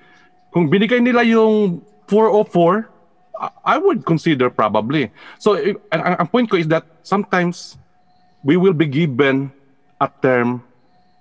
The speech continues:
thinking that it is okay. But the action deep inside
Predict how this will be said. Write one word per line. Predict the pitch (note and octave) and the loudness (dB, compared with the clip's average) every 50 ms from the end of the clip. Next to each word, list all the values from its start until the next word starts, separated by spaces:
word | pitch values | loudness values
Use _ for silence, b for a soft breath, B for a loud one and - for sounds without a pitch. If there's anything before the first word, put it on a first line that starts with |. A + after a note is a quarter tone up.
| _ _ _ _ _ _ _ _ _ _ _ _ _ _ _ _ _ _ _ _ _ _ - - | _ _ _ _ _ _ _ _ _ _ _ _ _ _ _ _ _ _ _ _ _ _ -4 -2
thinking | D#3 D#3 D3 - D#3+ D#3 | -2 0 0 0 0 0
that | C#3 C3 - - | 0 -2 -2 -4
it | C#3+ B2 - | -6 -6 -6
is | - B2+ - - - | -8 -10 -8 -8 -10
okay. | C3 G#2+ - - C3 A#2+ A2+ F#2+ D#2+ - _ _ _ _ _ _ _ _ _ _ _ _ _ _ _ | -10 -8 -4 -4 -2 -2 -2 -4 -8 -12 _ _ _ _ _ _ _ _ _ _ _ _ _ _ _
But | - B2 B2+ C#3+ - | -6 -4 -4 -4 -2
the | B2 C#3+ - | -2 -2 0
action | D#3 E3+ - - - - F3+ D3+ D3 C#3+ B2+ - _ _ - | 0 -2 -2 -4 -2 -2 0 0 0 -2 -4 -10 _ _ -14
deep | B2+ G#2+ G#2 D#3+ F#3+ - - - | -12 -4 -2 -2 -2 -2 -2 -2
inside | E3 D3 - - - C3 B2 A#2+ A#2+ A#2 | -2 -2 -4 -4 -4 -2 -2 -2 -4 -6